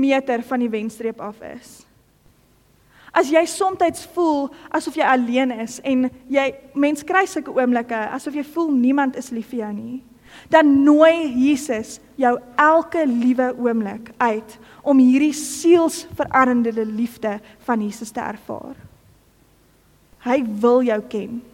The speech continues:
En hy wil hê jy moet hom ken. Immanuel, wat hier by ons is. Want dit is net deur die liefde van God alleen wat lewe betekenis kry.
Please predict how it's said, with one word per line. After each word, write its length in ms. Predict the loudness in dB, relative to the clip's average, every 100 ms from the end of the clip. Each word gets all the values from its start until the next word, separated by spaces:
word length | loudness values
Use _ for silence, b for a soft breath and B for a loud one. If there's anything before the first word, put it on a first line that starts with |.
| _ _ _ _ _ _ _ _ _ _ _ _ _ _ _ _ _ _ b b
En 140 | 2 6
hy 60 | 8
wil 140 | 6 6
hê 160 | 4 4 2
jy 80 | 2 0
moet 160 | -2
hom 320 | -6 -2 0 0
ken. 300 | 0 -8 -8 -14 -18 -20 _ _ _ _ _ _ _ _ _ _ _ _ _ _ _
Immanuel, 800 | 4 6 6 4 2 0 -6 -12 -14 -16 -18 -18 -10
wat 140 | -6 -2
hier 220 | 0 2
by 220 | 0 0
ons 200 | -2 -6 -10
is. 220 | -14 -16 -20 -20 _ _ _ _ _ _ B B B
Want 140 | 2 2
dit 80 | 2
is 120 | 4
net 400 | 8 8 6 2 -4
deur 280 | 2 8 8
die 140 | 6 -2
liefde 440 | 0 -2 -2 -4 -2
van 180 | -4
God 400 | -4 -2 -2 -2 -4
alleen 720 | -2 -2 0 2 2 2 -4 -10 B B -6
wat 160 | -4
lewe 420 | -2 2 4 4 0
betekenis 720 | -4 -2 -2 0 -8 -10 -10
kry. 340 | -8 -8 -10